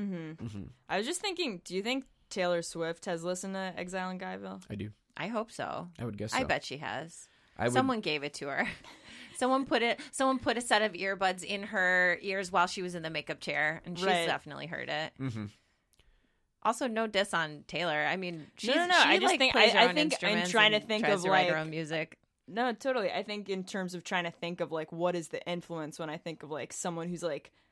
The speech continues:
Speaker 1: a female songwriter who's super popular now, like Taylor Swift.
Speaker 3: Mm-hmm.
Speaker 2: Mm-hmm.
Speaker 1: Like, does she, I'm wondering who her
Speaker 3: Who
Speaker 1: influ-
Speaker 3: her influences
Speaker 1: are
Speaker 3: are,
Speaker 1: as
Speaker 3: yeah.
Speaker 1: far as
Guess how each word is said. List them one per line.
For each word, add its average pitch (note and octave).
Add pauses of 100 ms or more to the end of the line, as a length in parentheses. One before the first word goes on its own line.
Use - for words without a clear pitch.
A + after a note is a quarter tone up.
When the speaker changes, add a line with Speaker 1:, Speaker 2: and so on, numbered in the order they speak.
Speaker 1:
a E3+ (120)
female F3
songwriter E3
who's E3
super F#3+
popular D#3
now, E3+
like C3+
Taylor D3+
Swift. F3
Speaker 3:
Mm-hmm. F3+
Speaker 2:
Mm-hmm. D3
Speaker 1:
Like, F3
does F#3
she, F3 (680)
I'm F3+
wondering F3
who F3
her D#3 (400)
Speaker 3:
Who F3 (200)
Speaker 1:
influ- G3
Speaker 3:
her F#3
influences E3+
Speaker 1:
are D3+
Speaker 3:
are, D#3
Speaker 1:
as E3
Speaker 3:
yeah. C#3+
Speaker 1:
far E3+
as D#3